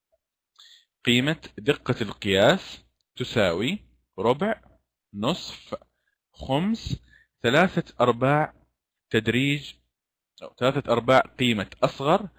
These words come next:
تدريج في دقة القياس. طيب، عندما أريد قياس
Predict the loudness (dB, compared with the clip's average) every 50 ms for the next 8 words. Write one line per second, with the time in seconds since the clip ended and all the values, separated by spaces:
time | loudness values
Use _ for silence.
0 | -20 -20 _ _ -10 -8 -6 -4 -4 -2 -2 -2 -4 -6 -8 -12 -10 -8 -6 -2
1 | -2 -4 -4 _ -2 0 0 0 0 -4 -18 -20 _ _ _ _ _ _ _ _
2 | -20 _ _ _ _ 4 4 4 4 2 -2 -4 -4 -4 -6 -8 -12 -18 -20 -20
3 | _ _ _ _ _ _ _ _ _ _ _ _ _ _ _ _ _ _ _ _
4 | _ _ _ _ _ _ _ _ _ _ _ _ _ -4 -2 0 0 -2 -4 _
5 | _ _ _ _ _ _ -10 -6 -4 -2 0 2 2 4 4 2 0 2 0 0
6 | 0 -2 -4 0 4 6 6 6 6 4 2 0 -6 -18 -20